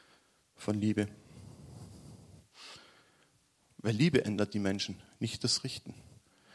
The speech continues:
Nicht unser Richterstab, wie die Johanna gesagt hat. Nicht, wenn wir unseren Richterstab da in der, fest schön in der Hand halten und alles besser wissen, ändert irgendjemand irgendwas. Im Gegenteil,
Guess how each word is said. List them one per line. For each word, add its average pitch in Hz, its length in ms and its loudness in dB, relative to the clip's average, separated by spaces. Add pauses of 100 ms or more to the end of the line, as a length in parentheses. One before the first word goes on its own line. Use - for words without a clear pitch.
(320)
Nicht 139 240 8
unser 151 280 8
Richterstab, 135 520 8
wie 120 80 6
die 120 80 6
Johanna 123 320 12
gesagt - 360 6
hat. 110 140 6
Nicht, 139 220 6
wenn 143 120 10
wir 139 80 10
unseren 131 220 6
Richterstab 143 640 6
da 143 260 10
in 139 80 4
der, 131 140 8 (100)
fest - 480 4
schön 135 160 10
in 131 100 8
der 123 120 10
Hand 139 220 4
halten 147 300 6
und - 380 0
alles 117 280 8
besser 135 300 10
wissen, 143 280 6 (880)
ändert 143 340 8
irgendjemand 143 760 8
irgendwas. 135 640 6 (600)
Im 127 120 6
Gegenteil, 131 580 10